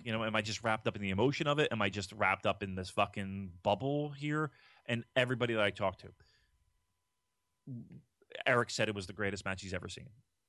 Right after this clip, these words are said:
And, and, and, and Eric is one guy that I, that I know has, has seen a lot of wrestling. You know, <laughs> he, he sees a lot now. He's, you know, e-, every one of those D D T shows, those Wrestle One shows, uh, uh, you know, he's putting them up there.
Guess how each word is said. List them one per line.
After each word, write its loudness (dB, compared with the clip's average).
And, -2
and, 0
and, -2
and -4
Eric 4
is -8
one -2
guy 2
that -2
I, -2
that -4
I 0
know -2
has, -4
has -6
seen -6
a -6
lot 4
of 0
wrestling. -6
You -10
know, -6
<laughs> -10
he, -10
he -10
sees -2
a 2
lot 4
now. -2
He's, -12
you -8
know, -6
e-, 2
every 4
one 2
of 2
those 2
D 0
D 0
T -4
shows, -4
those 0
Wrestle 4
One 4
shows, -2
uh, 4
uh, 2
you -4
know, -6
he's -2
putting 2
them 6
up 4
there. 4